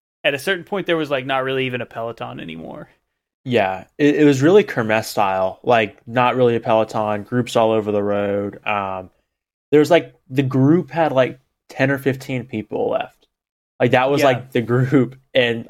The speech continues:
Speaker 2: then they had, like, ninety plus starters. So, super selective. Um, there's a
Speaker 1: And
Speaker 2: break up the road that ended up getting shattered. Like, it was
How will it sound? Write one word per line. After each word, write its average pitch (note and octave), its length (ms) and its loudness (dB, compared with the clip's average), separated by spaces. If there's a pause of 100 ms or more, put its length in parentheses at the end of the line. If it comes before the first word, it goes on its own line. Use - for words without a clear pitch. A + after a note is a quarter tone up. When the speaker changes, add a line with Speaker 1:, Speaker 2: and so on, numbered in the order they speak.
Speaker 2:
then B2+ 140 0
they C3+ 80 4
had, C3 120 4
like, A#2 200 0
ninety A2 400 -2
plus G#2 280 -8
starters. F#2+ 640 -8
So, A2 340 0 (680)
super D3 360 2
selective. A#2 760 0 (100)
Um, G2+ 600 -2 (840)
there's C3 220 4
a B2 40 2
Speaker 1:
And A#2 60 -8
Speaker 2:
break C3+ 400 4
up C3 140 -2
the B2 120 2
road C3 280 6
that B2 280 2
ended B2+ 180 -2
up B2 120 2
getting B2+ 260 2
shattered. A#2+ 560 2
Like, G#2+ 180 0
it G#2+ 120 2
was - 320 -12